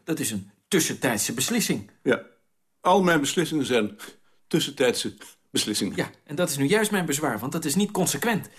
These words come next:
Speaker 1: En als de heer Fransen zich daarop beroept, zal die van de rechter zeker gelijk krijgen.
Speaker 2: Maar ik wil helemaal niet naar de rechter.
Speaker 1: Dat doet er niet toe.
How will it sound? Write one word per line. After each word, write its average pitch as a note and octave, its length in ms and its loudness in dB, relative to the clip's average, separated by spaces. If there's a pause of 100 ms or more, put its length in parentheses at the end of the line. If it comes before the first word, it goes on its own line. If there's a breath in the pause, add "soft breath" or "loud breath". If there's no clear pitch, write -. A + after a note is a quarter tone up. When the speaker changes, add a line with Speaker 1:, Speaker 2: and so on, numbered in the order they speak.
(120 loud breath)
Speaker 1:
En D#3 100 -4
als D3+ 140 2
de D#3+ 60 2
heer C#3+ 100 4
Fransen G#3 380 0
zich D#3 140 -4
daarop D3 280 0
beroept, D#3+ 360 0
zal D#3+ 180 4
die C#3+ 100 0
van D3+ 120 0
de C#3+ 60 2
rechter D#3 380 0
zeker A#3+ 360 2
gelijk G3+ 300 2
krijgen. E3 440 -2
Speaker 2:
Maar C#3 160 -2
ik F3 80 0
wil G#3 140 4
helemaal F#3 220 6
niet A#2+ 100 2
naar A2+ 80 2
de G#2 80 2
rechter. F#2+ 320 -2
Speaker 1:
Dat G#3 120 -6
doet C#4+ 140 -4
er A3+ 60 -4
niet C#3 120 -2
toe. G#2+ 180 -4